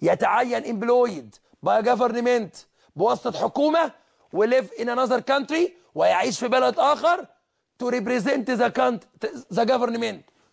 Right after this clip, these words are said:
يمثل الحكومة، and speaks and acts، يتكلم ويمثل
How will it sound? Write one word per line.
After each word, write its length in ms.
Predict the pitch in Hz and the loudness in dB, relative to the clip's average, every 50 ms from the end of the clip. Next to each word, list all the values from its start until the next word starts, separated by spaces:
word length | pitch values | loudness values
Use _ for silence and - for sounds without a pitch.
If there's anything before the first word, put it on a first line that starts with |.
| _ _ _ _ - - | _ _ _ _ -6 0
يمثل 480 | 185 226 226 262 285 277 - - 262 | 0 2 4 4 2 0 0 -2 -2
الحكومة، 640 | 247 233 - - 247 - - 262 254 240 214 170 120 - _ _ _ - | 0 0 0 -2 -2 -2 -2 -2 -2 -2 -2 -4 -6 -8 _ _ _ -2
and 280 | - 226 226 196 247 220 | -2 -2 0 0 -2 -4
speaks 500 | - - - 277 277 269 240 190 - - | -4 -2 0 2 2 2 0 -2 -6 -6
and 220 | - 202 226 196 240 | -4 -2 0 2 2
acts، 640 | - 269 294 285 269 202 - _ _ - - _ _ _ _ _ _ _ _ _ _ _ _ _ _ _ _ _ _ _ _ _ _ _ _ _ _ _ - - - - - _ _ _ _ _ _ _ _ _ _ _ _ _ _ _ _ _ _ _ _ _ _ _ _ _ _ _ _ _ _ _ _ _ - | 2 4 2 2 0 -2 -6 _ _ -20 -20 _ _ _ _ _ _ _ _ _ _ _ _ _ _ _ _ _ _ _ _ _ _ _ _ _ _ _ -14 -14 -14 -14 -20 _ _ _ _ _ _ _ _ _ _ _ _ _ _ _ _ _ _ _ _ _ _ _ _ _ _ _ _ _ _ _ _ _ -2
يتكلم 720 | 185 185 - 202 202 - 262 269 269 240 185 135 107 104 95 _ _ _ _ _ _ _ _ _ _ _ _ _ _ - | -2 0 0 0 0 2 2 0 0 0 -2 -6 -6 -8 -14 _ _ _ _ _ _ _ _ _ _ _ _ _ _ -2
ويمثل 720 | - 147 190 214 220 247 277 285 - - - 151 123 110 | 0 2 2 4 4 2 2 0 -2 -4 -12 -14 -14 -14